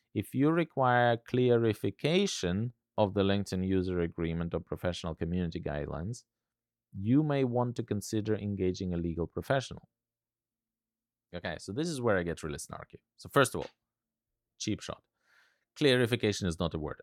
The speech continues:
okay? So professional network should invest in trained professional personnel, or at least a spell checker, okay? It's a Microsoft social media. It's Microsoft owned social media, so they have Word at least for free. So, you know, it's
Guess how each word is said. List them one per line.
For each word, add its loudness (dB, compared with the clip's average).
okay? -2
So -2
professional 4
network 4
should -4
invest 2
in -2
trained -4
professional -4
personnel, 0
or 4
at 0
least 0
a -10
spell 2
checker, -12
okay? 0
It's -10
a -2
Microsoft 0
social -2
media. 0
It's -8
Microsoft -4
owned -4
social -4
media, 0
so -6
they -8
have -4
Word 2
at -10
least -8
for -18
free. -6
So, -4
you -2
know, -4
it's -16